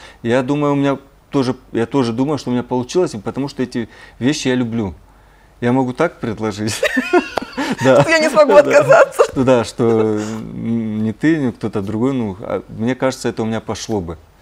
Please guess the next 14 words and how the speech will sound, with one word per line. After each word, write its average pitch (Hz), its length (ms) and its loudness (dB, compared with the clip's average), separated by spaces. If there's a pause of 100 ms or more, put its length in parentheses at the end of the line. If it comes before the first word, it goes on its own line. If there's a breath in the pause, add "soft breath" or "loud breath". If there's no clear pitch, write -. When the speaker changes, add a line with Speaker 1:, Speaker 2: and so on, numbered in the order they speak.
(240 soft breath)
Speaker 2:
Вот, 101 160 -10 (120)
э, 95 580 -4 (760 loud breath)
единственное, 120 600 -4
вот 110 100 -6
чем 185 200 0
ты 160 120 -2
хочешь 123 260 -4
заняться, 131 360 -2
когда 120 200 -4
спрашивают, 170 520 -4
я 107 120 -2
хотел 135 320 -8
бы 117 100 -6
откры-, 107 400 -8